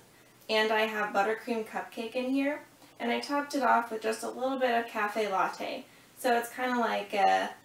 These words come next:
campfire, fireside, s'mores type thing. Um,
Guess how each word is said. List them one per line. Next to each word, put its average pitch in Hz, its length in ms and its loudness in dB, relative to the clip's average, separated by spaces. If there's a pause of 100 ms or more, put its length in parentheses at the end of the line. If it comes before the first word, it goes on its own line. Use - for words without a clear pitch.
(180)
campfire, 208 1080 2
fireside, 202 1120 0
s'mores 190 720 -2
type - 300 -8
thing. - 300 -12 (1500)
Um, 220 460 4